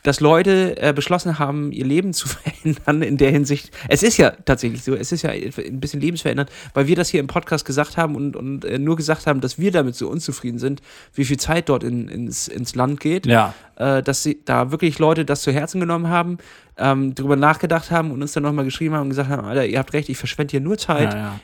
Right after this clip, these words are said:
Speaker 1: ich bin raus, mal gucken, wie es ist." Und ich bin auch tatsächlich raus, Hannes. Ähm, ich habe, äh, mir so einen Timer eingestellt.
Speaker 2: Ich auch.
Speaker 1: Ich hab jetzt
Speaker 2: Genau, ich hab, das hab ich auch.
Speaker 1: Na
Speaker 2: Zu, nach zwanzig Minuten ist bei mir Feierabend. Da kann ich nicht mehr draufklicken.
Speaker 1: Und ich habe die Regel, das nicht zu brechen.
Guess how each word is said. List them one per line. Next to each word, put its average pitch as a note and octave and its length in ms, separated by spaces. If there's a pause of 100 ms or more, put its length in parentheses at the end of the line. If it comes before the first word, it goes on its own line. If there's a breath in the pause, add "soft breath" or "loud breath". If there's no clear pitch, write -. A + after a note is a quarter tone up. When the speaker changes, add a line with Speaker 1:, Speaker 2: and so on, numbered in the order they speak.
Speaker 1:
ich D3+ 160
bin E3+ 120
raus, D3+ 480 (200 soft breath)
mal C#3+ 140
gucken, D3+ 300
wie D3 100
es C3+ 140
ist." F3+ 260 (440 loud breath)
Und E3 200
ich - 160
bin G#3 80
auch G3 160
tatsächlich A#2+ 420
raus, - 280
Hannes. C3 320 (1040)
Ähm, C#3+ 440
ich C3+ 180
habe, D#3+ 840
äh, D3 60
mir D#3 140
so D3+ 80
einen D#3 100
Timer F3+ 360
eingestellt. B2 260
Speaker 2:
Ich D4 80
auch. E4 260
Speaker 1:
Ich D3 60
hab - 60
jetzt D3 120
Speaker 2:
Genau, B3 240
ich A#3+ 80
hab, A#3 140
das G#3 140
hab A3 100
ich G#3 120
auch. G3 60
Speaker 1:
Na E3+ 220
Speaker 2:
Zu, G#3 140
nach F#3 160
zwanzig B3+ 420
Minuten A#3 260
ist F#3+ 120
bei G3 120
mir F#3+ 140
Feierabend. G#2 440
Da A#2 60
kann D#3+ 220
ich D3+ 60
nicht - 100
mehr E3+ 120
draufklicken. C3+ 320
Speaker 1:
Und F#3 80
ich F3+ 120
habe G#3+ 260
die E3 140
Regel, F#3+ 380
das E3+ 180
nicht F#3 160
zu E3+ 80
brechen. - 320